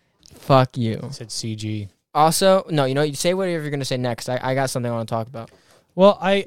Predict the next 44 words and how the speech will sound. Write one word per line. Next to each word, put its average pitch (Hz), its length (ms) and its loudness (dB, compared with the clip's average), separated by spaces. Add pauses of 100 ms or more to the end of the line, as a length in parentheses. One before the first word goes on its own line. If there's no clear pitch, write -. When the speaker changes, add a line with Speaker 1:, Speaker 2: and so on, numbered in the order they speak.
Speaker 2:
I 180 80 2
would 247 160 -2
have 240 140 -2
liked, 214 320 2
I 185 140 0
liked 247 260 0
seeing 233 260 2
the 208 60 2
Guardians 175 420 6
for, - 80 -4
like, 139 100 -4
the - 60 -10
first, 147 300 -4
like, 127 140 -4
twenty 151 220 -6
minutes 143 280 -4
of 135 40 -8
the 127 60 -6
movie, 135 320 -4
I 151 80 -2
guess. 180 380 -4 (420)
I, 165 240 -2
I 165 400 2 (380)
would 202 100 2
have 175 140 2
liked 180 220 6
to 180 60 -2
see 180 160 0
that 160 180 2
dynamic. 147 600 0
That 190 140 4
was, 247 100 -4
like, 262 120 -2
a, 220 80 -4
that's 220 180 -6
a 302 80 -4
dynamic 214 400 -4
that's 165 180 -8
worth 160 220 -4
a 151 80 -2
whole 139 160 0
movie, 127 340 -2
I 95 80 -8
think. - 400 -20